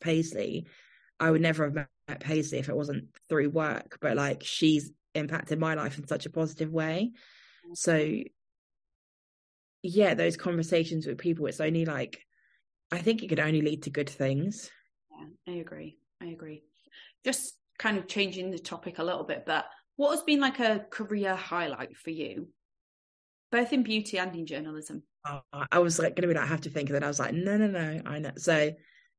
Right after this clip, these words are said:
Speaker 1: um, I definitely think when I did This Morning for the first time, I've done it a few times, um, but definitely doing that and being like, "Oh my fuck, I'm on live T V."
Speaker 2: How did that
Speaker 1: Can I
Speaker 2: come
Speaker 1: swear?
Speaker 2: about?
Speaker 1: Can I swear, by the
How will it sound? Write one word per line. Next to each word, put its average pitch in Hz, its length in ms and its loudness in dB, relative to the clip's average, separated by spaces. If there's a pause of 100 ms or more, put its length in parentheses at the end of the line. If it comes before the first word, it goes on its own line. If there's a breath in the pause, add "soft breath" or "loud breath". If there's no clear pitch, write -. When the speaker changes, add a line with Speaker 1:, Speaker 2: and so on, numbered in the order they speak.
(220)
Speaker 1:
um, 156 480 0
I - 60 2
definitely 196 420 2
think 170 520 -2 (220)
when 160 380 0
I 120 80 0
did 165 200 0
This 165 240 -4
Morning 170 520 2 (340)
for - 140 -8
the 190 60 -2
first 190 320 0
time, 214 400 2 (260)
I've 254 240 -4
done 190 140 4
it - 60 0
a - 40 -2
few 156 200 -6
times, 151 540 -4 (560 loud breath)
um, 151 180 2
but - 180 2
definitely 170 360 2
doing 151 480 0 (320)
that 151 260 2
and 151 100 2
being 147 140 0
like, 143 180 -2
"Oh 143 140 -2
my 143 180 -2 (400)
fuck, 139 200 0
I'm 143 140 -2
on 143 80 0
live 143 240 -2
T 139 160 0
V." 143 380 -2 (140)
Speaker 2:
How 359 120 0
did 403 140 -2
that 294 160 0
Speaker 1:
Can 226 80 6
I 262 40 6
Speaker 2:
come 247 80 4
Speaker 1:
swear? 285 120 8
Speaker 2:
about? - 100 2
Speaker 1:
Can 262 100 4
I 302 60 8
swear, 277 300 6
by 120 120 0
the 98 100 -4